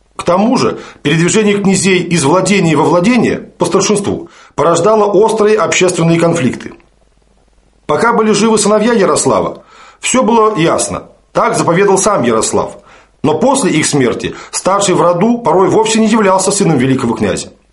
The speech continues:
Династия дробилась, что создавало невероятно запутанные ситуации с наследием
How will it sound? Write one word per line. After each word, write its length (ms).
Династия 540
дробилась, 540
что 200
создавало 440
невероятно 520
запутанные 500
ситуации 560
с 100
наследием 640